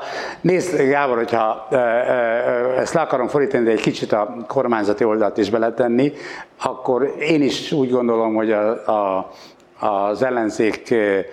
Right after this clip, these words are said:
a mondandó kidolgozásában hátrébb van, mint kellene, a kormányzati elit pedig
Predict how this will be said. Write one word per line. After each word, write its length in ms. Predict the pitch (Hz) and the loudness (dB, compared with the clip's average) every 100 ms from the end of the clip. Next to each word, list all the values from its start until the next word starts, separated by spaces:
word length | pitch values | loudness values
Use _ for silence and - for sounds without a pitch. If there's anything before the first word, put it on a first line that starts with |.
| - | -12
a 80 | - | -4
mondandó 520 | 120 139 117 113 104 | 0 2 0 0 0
kidolgozásában 1400 | 98 127 113 107 101 95 98 92 - 107 98 101 90 98 - - - - _ _ - - | 0 0 0 0 0 0 0 0 -2 -2 -2 0 -2 -4 -10 -20 -20 -20 _ _ -14 -4
hátrébb 800 | - 113 101 - 110 104 107 | 0 2 0 0 0 2 0
van, 240 | 107 123 165 | 0 0 0
mint 320 | 151 143 131 | 0 0 0
kellene, 600 | - 135 139 135 135 131 - - - - - | 0 0 0 0 0 -2 -6 -14 -14 -16 -6
a 600 | 131 117 110 117 123 127 | -2 0 0 -2 -4 -6
kormányzati 1120 | - 160 151 135 117 117 101 113 104 120 117 | -2 -2 0 0 0 -2 0 -2 0 0 2
elit 340 | 123 120 117 | 2 0 -2
pedig 480 | - 113 104 104 107 | -4 -2 2 0 0